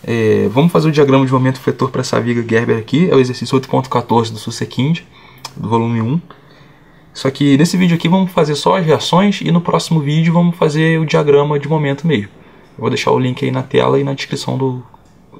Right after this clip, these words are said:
do vídeo do momento. E vamos fazer esse gráfico do momento também sem usar o diagrama da cortante, fazer ele direto. Bem, o que é uma viga Gerber, né?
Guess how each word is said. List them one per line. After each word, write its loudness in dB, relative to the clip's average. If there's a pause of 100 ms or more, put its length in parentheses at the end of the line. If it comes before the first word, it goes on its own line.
do -4
vídeo -6
do -6
momento. -2 (1800)
E 4
vamos 2
fazer 0
esse -6
gráfico 0
do -2
momento 2
também 0
sem 2
usar 2
o 2
diagrama 2
da -4
cortante, -6
fazer 0
ele -6
direto. 0 (960)
Bem, 0
o -8
que -10
é 0
uma 2
viga 2
Gerber, 2
né? -8